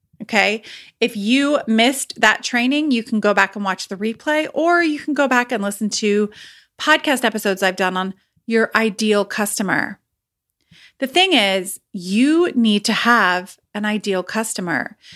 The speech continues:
You need to know who you are speaking to, because if you're talking to everyone, you aren't going to speak anyone's language. I'm gonna say that again. If you're speaking to everyone,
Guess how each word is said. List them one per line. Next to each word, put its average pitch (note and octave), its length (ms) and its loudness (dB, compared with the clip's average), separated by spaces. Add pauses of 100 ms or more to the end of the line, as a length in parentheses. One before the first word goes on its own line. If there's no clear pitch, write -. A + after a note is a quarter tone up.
(160)
You B3 180 2
need F4 220 0
to - 140 2
know A3+ 420 4
who D4 600 0
you A3 320 2
are G3+ 140 2
speaking G3 520 -2
to, - 320 -4 (400)
because B3+ 720 2
if A3+ 200 -2
you're C4+ 300 2
talking F3+ 800 -2 (480)
to A3+ 240 0
everyone, G3+ 760 0 (680)
you A3 320 4
aren't C4+ 240 2
going G#3+ 200 2
to G3 60 0
speak - 480 0 (120)
anyone's F#3+ 580 2
language. - 720 -2 (560)
I'm G#3 100 0
gonna G3 160 -2
say F#3 140 2
that F3+ 100 2
again. - 360 0 (440)
If A#3 140 -4
you're C4+ 300 4
speaking D4+ 460 0
to - 280 0
everyone, C4 720 2